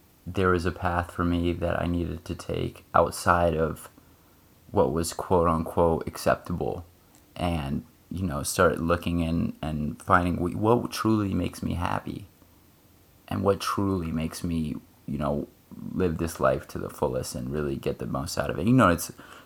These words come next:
it's a, it's an incredible privilege for me to have those thoughts, 'cause some people, you know, like,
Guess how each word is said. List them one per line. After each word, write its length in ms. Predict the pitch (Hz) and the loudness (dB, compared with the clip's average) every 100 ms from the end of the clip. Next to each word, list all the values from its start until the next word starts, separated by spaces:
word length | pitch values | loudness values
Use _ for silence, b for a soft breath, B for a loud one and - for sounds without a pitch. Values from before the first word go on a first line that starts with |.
| B | B
it's 160 | 92 - | -4 2
a, 160 | 87 85 - | 4 4 2
it's 160 | 90 | -2
an 100 | 85 | 0
incredible 460 | 82 80 85 85 82 | 0 2 2 4 0
privilege 340 | - 85 85 | 0 2 2
for 140 | 85 85 | -2 -2
me 140 | 87 | 0
to 280 | 85 80 87 | 0 2 0
have 300 | 82 87 104 | 4 4 6
those 180 | 98 - | 2 2
thoughts, 240 | 67 - | 0 -2
'cause 140 | - - | -6 -4
some 160 | 85 | -4
people, 340 | 85 87 - 85 | -2 -6 -2 -2
you 120 | 82 | 0
know, 280 | 80 80 - | 0 -2 -2
like, 200 | 82 85 | -2 -4